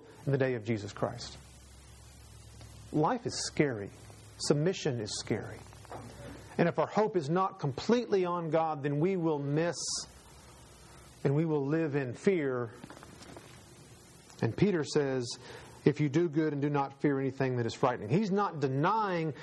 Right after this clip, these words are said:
that the situation that he's calling them to may very well be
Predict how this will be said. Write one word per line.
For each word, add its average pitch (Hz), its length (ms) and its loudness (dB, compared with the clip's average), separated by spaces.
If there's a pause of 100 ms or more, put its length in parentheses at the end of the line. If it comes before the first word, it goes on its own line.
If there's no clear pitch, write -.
(140)
that - 140 2
the 127 60 2
situation 160 800 2
that 135 100 4
he's 131 180 0
calling 180 440 2
them 165 160 0
to 131 360 2 (200)
may 151 120 6
very 143 300 2
well 135 260 0
be 120 380 0